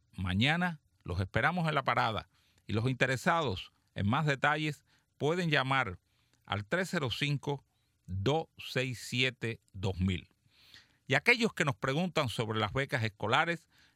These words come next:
les decimos que allá el nuevo centro Lincoln Martí en la ciento doce Avenida y la doscientas veintiuna Calle en el Southwest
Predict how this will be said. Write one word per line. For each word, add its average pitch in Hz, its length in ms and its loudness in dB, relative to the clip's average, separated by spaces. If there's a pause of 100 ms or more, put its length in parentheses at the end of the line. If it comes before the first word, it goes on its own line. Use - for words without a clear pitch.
les 101 160 0
decimos 175 640 -2 (300)
que 95 100 -4
allá 135 420 0 (120)
el 98 200 -2
nuevo 156 260 -2
centro 147 460 -4
Lincoln 135 460 -2
Martí 127 360 -4
en 120 120 -2
la 98 80 0
ciento 104 400 -4
doce 143 320 -4
Avenida 113 500 0 (380)
y 101 100 -2
la 98 120 0
doscientas 127 760 -2
veintiuna 117 560 -2
Calle 113 480 -2 (280)
en 98 200 -2
el 87 160 -4
Southwest 123 920 -2